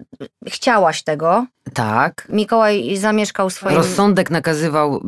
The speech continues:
Speaker 2: przeprowadzić te, te,
Speaker 1: Ale te
Speaker 2: taki
Speaker 1: pierwsze
Speaker 2: proces.
Speaker 1: momenty, kiedy to się wydarzyło, to
Speaker 2: Ale
Speaker 1: co
Speaker 2: słuchajcie,
Speaker 1: coś
Speaker 2: jak już w rezultacie on powiedział, że to jest po prostu wspaniałe, że on, że on, że on sobie świetnie radzi, nagle rzeczywiście się okazało, że, że i, i gotuje, i, i, i tak dalej. No, z bałaganem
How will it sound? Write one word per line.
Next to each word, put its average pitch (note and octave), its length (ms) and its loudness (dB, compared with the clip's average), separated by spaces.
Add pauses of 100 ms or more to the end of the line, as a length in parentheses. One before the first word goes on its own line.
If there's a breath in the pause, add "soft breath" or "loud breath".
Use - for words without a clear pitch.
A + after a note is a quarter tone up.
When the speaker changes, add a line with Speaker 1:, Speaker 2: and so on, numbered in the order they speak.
(340)
Speaker 2:
przeprowadzić C3+ 640 -2
te, B2+ 200 0
te, - 200 -4
Speaker 1:
Ale G#3+ 120 -4
te - 80 -2
Speaker 2:
taki A3 120 2
Speaker 1:
pierwsze A#3+ 180 4 (100)
Speaker 2:
proces. A#3+ 100 4
Speaker 1:
momenty, A3 380 2
kiedy G#3 300 -2
to G#3 160 -2
się G#3 140 -6
wydarzyło, G3+ 480 -2
to A#3 60 -4
Speaker 2:
Ale C3+ 120 2
Speaker 1:
co C3+ 60 -2
Speaker 2:
słuchajcie, D#3+ 260 0
Speaker 1:
coś A#2+ 100 -2
Speaker 2:
jak B2 140 -2
już C3+ 120 -2
w B2+ 60 -2
rezultacie D3 540 0
on D#3 120 0
powiedział, D3 380 0
że C#3 120 -2
to D3+ 100 -4
jest C#3 180 -2
po C#3+ 100 -6
prostu D#3 300 -8
wspaniałe, A#2 840 -2
że A#2 280 -2
on, A#2+ 220 0
że B2 180 -2
on, B2 260 0
że B2 160 -2
on B2 80 0
sobie C3 300 -4
świetnie C3+ 400 -4
radzi, B2+ 300 -2
nagle C3+ 280 -2
rzeczywiście C3 460 -6
się A2+ 80 -6
okazało, A#2 440 -2
że, A2+ 260 -2 (160)
że A#2 260 -2 (340)
i, G2 200 -6
i C#3 100 -4
gotuje, C3+ 580 0
i, A#2+ 260 -2
i, B2 340 0
i B2 60 0
tak A#2 160 -4
dalej. A#2+ 360 0
No, B2+ 140 -2
z A2+ 80 -8
bałaganem C#3+ 680 0